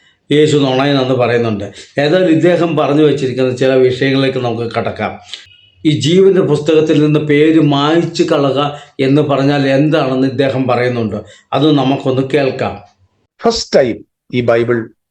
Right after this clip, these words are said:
Speaker 2: ഈ വാക്ക്, ഈ പുസ്ത-, ഈ പേര് അല്ലെങ്കിൽ ഈ ഒരു പദം ഉപയോഗിക്കുമ്പോൾ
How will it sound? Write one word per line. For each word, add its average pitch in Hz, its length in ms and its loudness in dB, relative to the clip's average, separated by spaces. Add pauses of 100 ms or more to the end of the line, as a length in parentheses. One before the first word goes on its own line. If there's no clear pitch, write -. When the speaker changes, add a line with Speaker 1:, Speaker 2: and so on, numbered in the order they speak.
(220)
Speaker 2:
ഈ 151 100 0
വാക്ക്, 123 520 0
ഈ 113 120 -6
പുസ്ത-, 131 300 -4
ഈ 147 120 4
പേര് 127 340 4
അല്ലെങ്കിൽ 120 280 2
ഈ 143 120 4
ഒരു 123 220 2
പദം 117 220 0
ഉപയോഗിക്കുമ്പോൾ 107 640 -4